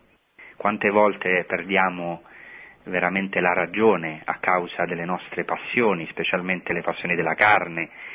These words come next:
la sessualità, e ci oscura il discernimento. Infatti Erode Antipa è proprio un'immagine dell'uomo senza discernimento, dell'uomo stolto. Fa un giuramento,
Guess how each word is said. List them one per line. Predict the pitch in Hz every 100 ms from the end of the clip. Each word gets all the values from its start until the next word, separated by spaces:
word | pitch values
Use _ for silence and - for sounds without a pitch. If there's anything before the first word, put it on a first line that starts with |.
| - -
la | 92
sessualità, | - - - 90 87 85 107 92 - - - -
e | 98
ci | 120
oscura | 117 - 151 147
il | 123 110
discernimento. | 110 - 117 110 113 113 98 107
Infatti | 113 156 147 - 123
Erode | 110 117 131 120
Antipa | 117 - 160 160 147 147 - - -
è | 104
proprio | - 127 123
un'immagine | 110 107 113 120 110 101
dell'uomo | 98 98 110 123 120 110 -
senza | 123 120 - 110
discernimento, | 101 - 104 95 95 92 82 78 - 80 - - -
dell'uomo | 101 107 131 131 123 -
stolto. | - 123 101 - - 87 - - - -
Fa | 139
un | 156
giuramento, | 139 147 151 165 147 110 98 104 95